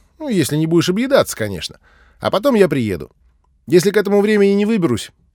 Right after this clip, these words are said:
ну, мало ли что может быть. Позвоню брату, попрошу подвезти тебе еды. Он здесь недалеко, всего в часе езды. Я ему сказал, что ты здесь поживешь, так что не беспокойся, понятно?"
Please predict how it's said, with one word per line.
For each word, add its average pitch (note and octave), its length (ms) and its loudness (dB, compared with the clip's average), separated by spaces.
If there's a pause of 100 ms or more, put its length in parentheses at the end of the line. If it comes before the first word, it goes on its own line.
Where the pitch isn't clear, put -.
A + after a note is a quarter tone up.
(140)
ну, A#3+ 120 -6
мало F#3+ 280 2
ли C3 80 -2
что - 140 -6
может G#2 260 -6
быть. F#2+ 260 -10 (320)
Позвоню E3 380 0
брату, D3+ 360 4
попрошу C3 360 -2
подвезти B2 400 -6
тебе A#2 220 -4
еды. E2 300 -8 (360)
Он A3 160 2
здесь F#3 200 2
недалеко, F#3+ 520 2
всего C#3+ 260 -6
в - 60 -10
часе D3 340 -6
езды. C#3+ 360 -4 (240)
Я G3 140 4
ему G3 120 4
сказал, G3 380 2
что C#3+ 180 -4
ты C#3 140 -4
здесь C3 220 -4
поживешь, D#3 440 0
так B2+ 140 -6
что C#3 360 -4
не E3+ 120 -4
беспокойся, C#3+ 540 -8
понятно?" F3+ 460 -2